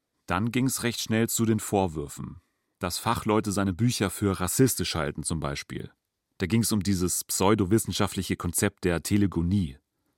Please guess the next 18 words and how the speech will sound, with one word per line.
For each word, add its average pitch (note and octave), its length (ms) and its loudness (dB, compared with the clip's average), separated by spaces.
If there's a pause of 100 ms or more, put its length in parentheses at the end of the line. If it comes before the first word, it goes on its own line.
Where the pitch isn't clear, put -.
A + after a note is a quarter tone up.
(120)
Kurz, - 460 2 (560)
der - 100 0
erste G#2+ 300 0
Sexpartner A#2 680 0
hinterlässt G#2 400 0
bei G2 100 0
der F2+ 120 0
Frau G2 400 2
einen F2+ 380 0 (100)
Abdruck - 640 0 (480)
und F2 160 -4
ihre F2+ 160 -2
späteren G2 400 2
Kinder G#2+ 320 4
tragen F2 320 2
den F#2 160 2
dann E2+ 120 0
auch. D2+ 360 -6